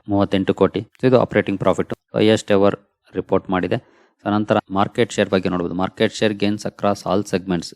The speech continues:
equity market share up sixty-two basis points year on year to six point eight eight percent. So ಮಾರ್ಕೆಟ್ ಶೇರ್ ಗ್ರೋತ್ ಆಗಿದೆ. ಹಾಗೆ ಮ್ಯೂಚುವಲ್ ಫಂಡ್ ಎ ಐ ಎಂ ನೋಡ್ಬೋದು, ಫೈವ್ ಟ್ರಿಲಿಯನ್ ಅನ್ನ ಕ್ರಾಸ್ ಮಾಡಿದೆ. And ಪ್ಯಾಸಿವ್ ಎ ಐ ಎಂ ನೋಡ್ಬೋದು, ಒನ್ ಪಾಯಿಂಟ್ ಫೈವ್ ಟ್ರಿಲಿಯನ್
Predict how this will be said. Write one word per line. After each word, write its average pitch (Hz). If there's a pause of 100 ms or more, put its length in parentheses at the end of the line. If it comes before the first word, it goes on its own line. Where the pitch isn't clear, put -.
(100)
equity 101
market 98
share 101
up 98 (220)
sixty-two -
basis 101
points 120 (140)
year 98
on 104
year 107
to - (100)
six 98 (160)
point 98
eight 95
eight 90
percent. 90
So 113
ಮಾರ್ಕೆಟ್ 110
ಶೇರ್ 101
ಗ್ರೋತ್ 101
ಆಗಿದೆ. 98
ಹಾಗೆ 110
ಮ್ಯೂಚುವಲ್ 107
ಫಂಡ್ 107 (240)
ಎ 107
ಐ 107
ಎಂ 104
ನೋಡ್ಬೋದು, 101
ಫೈವ್ 117
ಟ್ರಿಲಿಯನ್ 110
ಅನ್ನ 107
ಕ್ರಾಸ್ -
ಮಾಡಿದೆ. 95
And 98
ಪ್ಯಾಸಿವ್ 98 (140)
ಎ 104
ಐ 104
ಎಂ 104
ನೋಡ್ಬೋದು, 107
ಒನ್ 110
ಪಾಯಿಂಟ್ 104
ಫೈವ್ 101
ಟ್ರಿಲಿಯನ್ 101